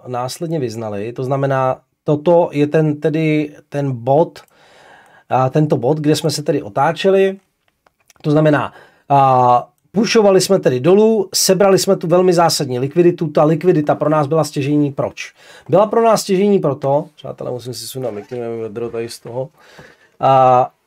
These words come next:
a, proč pro nás byl zásadní ten další push dolů? Proč jsme očekávali ten push dolů? Proč jsme chtěli vidět ten další push dolů? Chtěli jsme ho vidět proto, že jsme n-, v rámci Coinbaseu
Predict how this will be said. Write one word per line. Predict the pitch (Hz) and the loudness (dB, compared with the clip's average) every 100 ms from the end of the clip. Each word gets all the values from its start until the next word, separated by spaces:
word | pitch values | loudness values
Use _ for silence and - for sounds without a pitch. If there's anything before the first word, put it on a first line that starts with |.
| _ - | _ -12
a, | 143 139 147 139 135 | -8 -4 -2 0 0
proč | - 202 233 | 0 0 0
pro | - 226 | -2 0
nás | 220 180 | 2 2
byl | 190 202 190 | 2 2 2
zásadní | 175 175 190 196 196 | 2 2 2 0 2
ten | 165 156 | 0 2
další | 160 - 175 | 0 0 -4
push | 185 147 | -2 0
dolů? | 147 123 | 0 0
Proč | - 185 | -2 -2
jsme | - 220 | 0 0
očekávali | 180 - 214 151 127 131 127 | 0 -2 0 0 0 -2 -2
ten | 139 123 | -4 -4
push | 143 123 | -6 -6
dolů? | 120 117 | -6 -6
Proč | 160 | -6
jsme | 208 196 | -4 -2
chtěli | - 220 | 0 0
vidět | 165 127 113 | -2 -6 -8
ten | 113 | -10
další | 107 107 107 | -10 -10 -12
push | 101 110 | -14 -16
dolů? | 101 90 | -16 -16
Chtěli | - 165 202 | -10 -2 0
jsme | 233 | 2
ho | 247 | 0
vidět | 220 226 196 | 2 -2 -2
proto, | 123 - 117 156 - - - - | -6 -6 -10 -10 -20 -20 -20 -8
že | 123 | -2
jsme | 156 214 | 0 4
n-, | 185 185 | 4 2
v | 135 | 0
rámci | 180 226 - | 0 -2 -4
Coinbaseu | - 151 135 135 - 151 160 | 0 0 2 0 -2 -2 -4